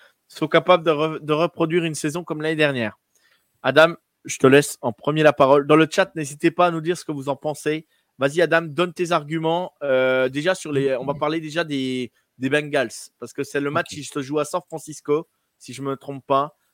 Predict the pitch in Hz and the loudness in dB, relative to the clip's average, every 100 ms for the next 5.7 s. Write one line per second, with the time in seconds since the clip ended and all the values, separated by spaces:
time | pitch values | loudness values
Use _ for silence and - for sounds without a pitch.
0 | _ 127 123 147 139 160 175 151 147 143 | _ -8 -2 -2 -2 -6 -10 -8 -8 0
1 | 160 156 147 147 143 151 160 - 143 139 | 0 0 -2 -2 0 0 0 -8 -6 -8
2 | 156 143 143 143 139 117 117 127 120 113 | -8 -16 -16 -18 -12 -12 -8 -8 -8 -10
3 | _ _ _ _ _ _ _ _ - - | _ _ _ _ _ _ _ _ -16 -16
4 | _ - 123 147 165 180 175 170 165 180 | _ -8 0 2 2 2 2 0 0 -2
5 | 185 - - - 139 160 196 | -4 -6 -20 -6 -2 -2 -4